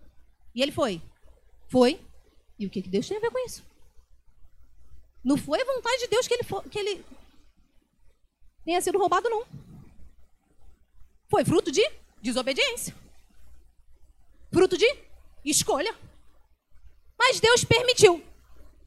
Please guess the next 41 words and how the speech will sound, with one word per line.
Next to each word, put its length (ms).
Tu 120
não 120
permitiu 500
ele 240
ir? 100
Tu... 120
Por 80
que 80
que 40
tu 80
não 60
agarrou 160
na 80
gola 220
dele 140
aqui, 140
ó? 100
"Não 220
vai. 340
Eu, 140
você 220
só 100
vai 120
pra 100
onde 100
eu 60
deixo. 320
Não 180
vai." 180
É 100
isso 120
que 60
a 40
gente 160
quer 100
que 80
Deus 120
faça 200
com 60
a 60
gente. 340